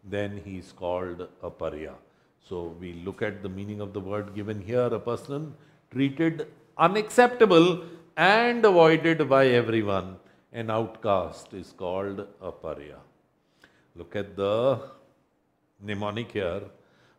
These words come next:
Pariah is very close to pariah.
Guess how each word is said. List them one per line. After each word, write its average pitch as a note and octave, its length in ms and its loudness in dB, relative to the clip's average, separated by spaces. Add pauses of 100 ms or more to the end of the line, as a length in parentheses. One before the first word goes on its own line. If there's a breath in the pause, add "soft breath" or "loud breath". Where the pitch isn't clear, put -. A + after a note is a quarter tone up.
Pariah G#2 580 0
is G2+ 360 -8
very G2 300 -4
close G#2 540 -2
to C3+ 420 -4
pariah. A#2 640 4